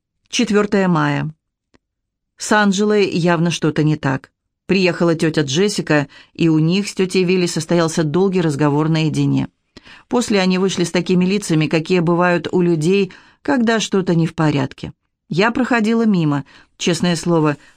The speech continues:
проходила, как в книжках пишут, и услышала: «Совершенно недопустимая ситуация». Видимо, Анжела связалась с кем-то, кого не одобряет ее мать. Вот как, скажите на милость, она будет жить, если ей позволено общаться только с теми,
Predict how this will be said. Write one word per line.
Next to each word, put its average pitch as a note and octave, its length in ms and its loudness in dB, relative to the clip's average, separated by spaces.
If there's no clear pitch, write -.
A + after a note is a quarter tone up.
проходила, A3+ 560 2
как D#3+ 200 -2
в - 80 -14
книжках D#3+ 400 -2
пишут, D3 400 -2
и D#3+ 100 -2
услышала: D#3+ 680 0
«Совершенно G#3 680 0
недопустимая E3+ 720 0
ситуация». D3+ 720 -2
Видимо, F#3+ 480 2
Анжела G3 420 2
связалась G3+ 520 -2
с - 60 -12
кем-то, A3 320 0
кого F3+ 260 0
не F3+ 140 2
одобряет F3+ 580 0
ее F#3 260 0
мать. G3 380 -2
Вот C#4+ 260 0
как, D#4 220 0
скажите D#3+ 400 0
на D#3+ 120 2
милость, D#3 360 0
она E3+ 180 2
будет E3 260 0
жить, G#3 300 -2
если F3+ 280 0
ей F3+ 180 2
позволено F#3 560 0
общаться G3+ 560 -2
только D#3 300 0
с - 140 -6
теми, G3 380 0